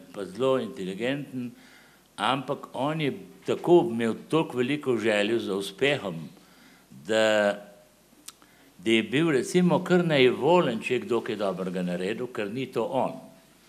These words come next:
In potem sem jaz njega kar s firme oteral in sem rekel: "Ne boš več pri meni delal, imej svojo firmo." In sem organiziral svojo firmo in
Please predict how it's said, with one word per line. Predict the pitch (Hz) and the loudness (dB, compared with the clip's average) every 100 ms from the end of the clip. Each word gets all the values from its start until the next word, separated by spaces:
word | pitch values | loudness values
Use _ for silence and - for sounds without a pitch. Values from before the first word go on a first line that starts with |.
| - - - - | -14 -14 -16 -16
In | - 107 | -14 -8
potem | 117 131 156 | -2 0 0
sem | 147 131 135 | -2 -6 -6
jaz | 135 | -6
njega | 131 120 120 117 | -4 -4 -4 -8
kar | 139 | -8
s | 120 - | -8 -8
firme | 123 131 123 113 - | -4 -4 -4 -8 -10
oteral | 98 92 110 107 143 165 160 - - - | -14 -10 -8 -4 -4 -4 -8 -20 -20 -14
in | 101 120 | -6 -6
sem | 123 127 | -6 -4
rekel: | 120 117 123 131 | 0 0 0 0
"Ne | 101 | 0
boš | 104 135 131 | 2 0 0
več | 117 107 | -4 -6
pri | 104 101 | -6 -4
meni | 117 117 | -2 0
delal, | 98 95 123 151 - | 0 0 -2 -4 -6
imej | 107 123 123 | -6 -4 -2
svojo | 110 98 95 | 0 2 0
firmo." | 90 113 151 170 175 175 - - - | -2 -2 -2 0 -2 -4 -14 -20 -12
In | - 120 | -6 -4
sem | 123 120 | -2 0
organiziral | 117 117 110 107 107 107 143 127 | 0 0 0 -2 -4 0 0 0
svojo | 107 107 101 90 | -2 0 2 2
firmo | 87 135 160 170 160 - | 0 -2 -2 -2 -2 -4
in | 120 117 104 | -4 -4 -4